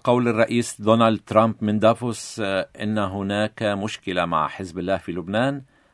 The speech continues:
اعتبر الحزب عبر إعلامه المكتوب أن من وصفها بالسلطة الحاكمة فشلت عبر رفع شعار خيار التفاوض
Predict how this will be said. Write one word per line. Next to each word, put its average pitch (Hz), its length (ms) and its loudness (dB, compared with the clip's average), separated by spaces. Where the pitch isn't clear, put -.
اعتبر 98 440 0
الحزب 95 380 -4
عبر 90 240 0
إعلامه 95 640 -2
المكتوب 98 580 -6
أن 98 280 -6
من 92 140 -4
وصفها 92 460 -4
بالسلطة 95 580 -8
الحاكمة 113 600 -2
فشلت - 640 -4
عبر 92 460 2
رفع 101 240 0
شعار 95 560 0
خيار 101 380 -6
التفاوض 117 680 0